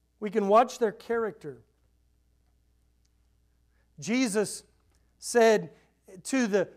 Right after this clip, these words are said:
Pharisees when he was speaking to them and challenging them about their personal relationship with God, he said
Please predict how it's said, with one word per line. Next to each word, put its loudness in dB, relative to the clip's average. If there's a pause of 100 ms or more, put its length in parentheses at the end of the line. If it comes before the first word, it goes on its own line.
Pharisees 0
when -4
he -4
was -6
speaking -6
to -4
them -2
and -8
challenging -6
them -2
about -2 (200)
their 2
personal -6
relationship -4
with -10
God, 0
he -8
said -4